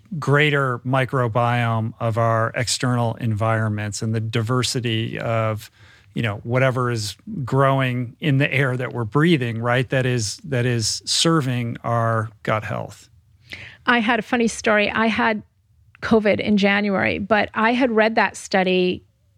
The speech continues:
Speaker 2: a year before, and I had told my family, "If I get covid,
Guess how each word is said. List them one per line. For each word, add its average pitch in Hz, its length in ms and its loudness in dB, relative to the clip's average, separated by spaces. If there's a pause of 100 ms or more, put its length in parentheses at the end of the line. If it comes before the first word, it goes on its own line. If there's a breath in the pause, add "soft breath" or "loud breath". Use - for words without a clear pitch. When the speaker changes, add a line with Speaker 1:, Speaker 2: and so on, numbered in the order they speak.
(100)
Speaker 2:
a 208 60 6
year 220 240 4
before, 190 580 2
and 208 140 0
I 196 340 -2
had 196 160 0
told 196 180 0
my 196 120 2
family, 196 420 -2 (640 soft breath)
"If - 100 0
I 214 120 2
get 240 160 0
covid, 190 340 2